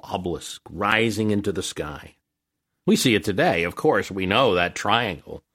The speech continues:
Washington Monument. But Washington, of course, though he would see the city that bears his name, never saw that monument. In fact, it would not be built until one hundred years after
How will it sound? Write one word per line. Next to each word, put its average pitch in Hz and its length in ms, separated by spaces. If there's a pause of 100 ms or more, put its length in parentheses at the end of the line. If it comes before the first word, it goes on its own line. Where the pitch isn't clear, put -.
(140)
Washington 107 520
Monument. 139 600 (680)
But 113 80
Washington, 135 540
of 85 100
course, 98 580 (640)
though 104 260
he 104 100
would 135 180
see - 140
the 85 80
city 85 240
that 80 160
bears 87 220
his 78 100
name, 85 140
never 92 160
saw 78 260
that 69 260
monument. 101 720 (1040)
In 90 100
fact, 92 540
it 87 340
would 101 180
not 110 280
be 117 100
built 127 540 (400)
until 101 640 (540)
one 110 280
hundred 123 400
years 120 460
after 98 480